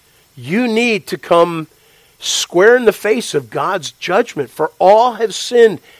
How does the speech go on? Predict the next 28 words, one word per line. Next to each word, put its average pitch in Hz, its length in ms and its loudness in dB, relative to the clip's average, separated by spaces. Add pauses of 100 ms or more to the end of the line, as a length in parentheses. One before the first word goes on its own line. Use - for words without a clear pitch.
(140)
and 180 160 -2
come 156 160 -2
short 220 480 -2
of 135 160 -8
the 139 100 -4
glory 156 540 -6
of 143 220 -4
God." 113 420 -8 (1120)
You 135 80 -6
think - 280 2
you're 196 80 -6
gonna 190 140 4
be 190 80 -6
justified 202 500 0
by 202 80 0
the 190 120 2
law? 190 380 8 (300)
James 185 360 2
chapter 196 320 2
two 202 200 -8
says, 180 260 -4
"Whosoever 220 480 0
ke-, - 260 -6
shall 190 140 0
keep 185 220 -8
the 156 80 0
whole 202 240 0
law 196 340 6